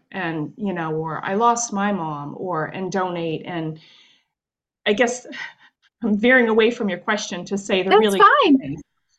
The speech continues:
Speaker 1: But, um, really not,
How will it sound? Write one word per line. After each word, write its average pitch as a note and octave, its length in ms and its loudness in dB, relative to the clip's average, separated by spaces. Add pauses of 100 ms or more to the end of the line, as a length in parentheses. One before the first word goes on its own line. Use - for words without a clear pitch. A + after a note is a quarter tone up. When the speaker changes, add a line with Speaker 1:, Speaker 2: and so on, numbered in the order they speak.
(200)
Speaker 1:
But, G#3 340 0
um, G#3 560 2 (140)
really F4 400 0
not, B3 540 0